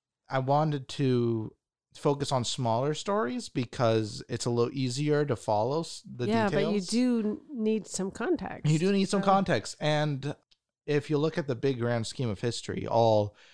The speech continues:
Speaker 1: well, not exactly six thousand, but in terms of recorded history, there's around six thousand years of it, roughly. Like, they are, the Tudors are just a drop in the bucket 'cause they only were around for, like,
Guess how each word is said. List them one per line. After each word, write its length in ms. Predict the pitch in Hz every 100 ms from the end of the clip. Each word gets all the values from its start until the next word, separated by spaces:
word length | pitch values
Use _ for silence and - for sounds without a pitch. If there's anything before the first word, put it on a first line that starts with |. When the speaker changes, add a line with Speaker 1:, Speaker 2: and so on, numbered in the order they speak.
| _ _
Speaker 1:
well, 260 | 117 104 113 113 -
not 160 | 107
exactly 520 | 98 - 110 110 -
six 320 | 98 - - -
thousand, 520 | 104 104 104 110 104
but 200 | 107 101
in 140 | 117
terms 200 | 117 139 120
of 40 |
recorded 340 | 107 - 131 117
history, 280 | 107 -
there's 240 | 110 107 110
around 420 | 101 107 107 98
six 280 | - 117 -
thousand 360 | 107 104 101
years 260 | 101 107 98
of 160 | 95 98
it, 160 | 101 - _ _ - - _ 117
roughly. 480 | 107 107 113 101 95 _ _ _
Like, 300 | 120 117 110
they 180 | 139 139
are, 320 | 151 151 127
the 80 | 120
Tudors 300 | - 170 123
are 140 | 120
just 140 | 123 107
a 20 |
drop 260 | 92 104 98
in 60 |
the 60 | 101
bucket 440 | 104 101 98 95 _
'cause 120 | - 113
they 100 | 135
only 360 | 131 120 110
were 340 | 104 101 107 101
around 340 | 107 107 104
for, 160 | - 107
like, 500 | 98 95 92 - -